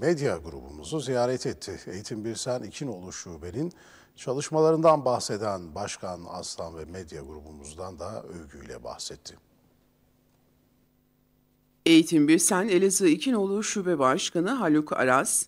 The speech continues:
Speaker 2: Hukuk ve Toplu Sözleşmeden Sorumlu Başkan Yardımcısı Maruf Hurşit Demirel, Teşkilatlama Başkan Yardımcısı Veysel Bulut, Eğitim ve Sosyal İşler Başkan Yardımcısı Kemal Kara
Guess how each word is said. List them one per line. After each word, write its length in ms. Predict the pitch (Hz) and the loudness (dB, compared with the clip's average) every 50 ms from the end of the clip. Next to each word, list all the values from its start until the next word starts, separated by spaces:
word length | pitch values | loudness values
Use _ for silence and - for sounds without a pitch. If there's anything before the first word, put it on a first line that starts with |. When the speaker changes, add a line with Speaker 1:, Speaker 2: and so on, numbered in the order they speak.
| _ _ | _ _
Speaker 2:
Hukuk 380 | - 165 165 - 185 170 - - | -4 -2 0 0 -2 -2 2 4
ve 200 | 160 151 - - | 4 4 4 2
Toplu 320 | - 175 156 - - 165 | 0 -2 -2 -2 -2 -2
Sözleşmeden 800 | 170 - - 160 147 156 160 156 156 - - 156 147 151 143 151 | -2 0 2 2 2 2 2 0 0 0 -2 -2 0 2 2 2
Sorumlu 400 | 156 - - 165 151 156 151 143 | 2 2 2 2 2 4 4 4
Başkan 380 | 143 147 - - - 170 151 | 2 2 0 0 -2 0 0
Yardımcısı 840 | 147 143 139 135 139 143 143 156 151 156 143 151 151 - - 202 233 285 | 2 4 4 4 4 4 2 0 0 0 2 2 2 2 2 0 0 0
Maruf 560 | 254 185 156 147 147 147 151 156 156 - - | 0 2 4 4 4 4 2 0 -2 -4 -4
Hurşit 460 | 160 147 143 - - - 156 147 - | -4 -4 -2 -2 -4 -6 -6 -4 -2
Demirel, 440 | - 139 135 131 123 120 127 165 220 - _ _ _ _ | 0 2 2 2 2 2 0 0 -4 -8 _ _ _ _
Teşkilatlama 800 | - - 170 180 - - 185 170 170 175 - 180 170 180 170 160 | 4 4 4 4 4 4 4 4 4 4 2 0 0 0 2 4
Başkan 420 | 170 165 185 - - - 185 165 | 4 4 4 2 0 0 2 2
Yardımcısı 720 | 165 165 160 156 156 160 170 170 170 165 170 175 - 277 262 | 4 4 6 4 4 4 2 0 0 0 0 0 0 0 2
Veysel 500 | 208 156 143 147 - - 139 127 120 123 | 2 2 4 2 2 2 2 2 2 2
Bulut, 420 | 143 135 127 135 160 - - - | 0 2 2 2 2 0 -4 -4
Eğitim 420 | - - 143 143 147 - 185 170 151 | 0 2 2 2 2 0 -2 0 2
ve 140 | 143 127 | 2 2
Sosyal 460 | 120 - - 165 160 160 180 165 151 147 | 2 2 0 0 0 0 0 0 0 0
İşler 340 | 151 - - 170 151 147 | 0 0 0 -2 0 0
Başkan 360 | 143 139 156 - - - 156 143 | 2 0 0 0 -2 -2 -2 0
Yardımcısı 720 | 139 135 131 135 135 143 147 143 135 143 143 - 240 247 | 4 4 4 4 2 0 -2 -2 0 0 0 0 0 -2
Kemal 340 | 240 - 170 147 135 123 120 | -4 -4 -2 0 0 0 0
Kara 420 | - - - 127 120 127 156 - | -2 -2 0 2 4 4 2 2